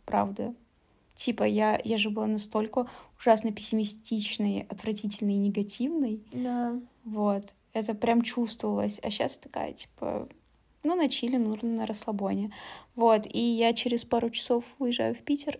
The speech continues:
Speaker 1: <laughs> Вот, почти на месяц.
Speaker 2: Будем надеяться, что
Speaker 1: М.
Speaker 2: ты вернешься.
Speaker 1: Да, но Питер для меня — это, конечно, то, что вот щемит сердечко и душу, потому что там осталось много воспоминаний,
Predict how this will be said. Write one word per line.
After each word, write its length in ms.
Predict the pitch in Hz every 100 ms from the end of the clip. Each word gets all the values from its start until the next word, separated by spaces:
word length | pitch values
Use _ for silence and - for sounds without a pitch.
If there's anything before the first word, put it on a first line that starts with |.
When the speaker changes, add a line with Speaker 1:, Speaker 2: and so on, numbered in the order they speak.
| -
Speaker 1:
<laughs> 440 | 302 381 349 392 - - - -
Вот, 200 | 254 247 -
почти 260 | 262 247 254
на 100 | 240
месяц. 580 | 226 240 240 247 - -
Speaker 2:
Будем 280 | 233 214 269
надеяться, 440 | 254 269 262 262
что 220 | - - 247 277
Speaker 1:
М. 200 | 277 302 311
Speaker 2:
ты 60 |
вернешься. 400 | 262 269 269 311 - - -
Speaker 1:
Да, 480 | 294 262 262 226 190
но 760 | - 240 254 254 247 240 233 214 - - _ _ _ _ _ _ _ _ - _ -
Питер 300 | 269 285 359
для 140 | 277 262
меня — 520 | 254 247 247 269 269
это, 140 | 247
конечно, 720 | 247 240 233 240 - 233 220 220
то, 140 | 214 247
что 200 | 247 233
вот 140 | 226
щемит 400 | - 247 226 233
сердечко 580 | - 240 226 240 - -
и 60 | 226
душу, 320 | 220 240 -
потому 220 | - 226
что 120 | 220
там 80 | 233
осталось 280 | 226 226 226
много 180 | 226 226
воспоминаний, 760 | 233 - 226 214 226 240 220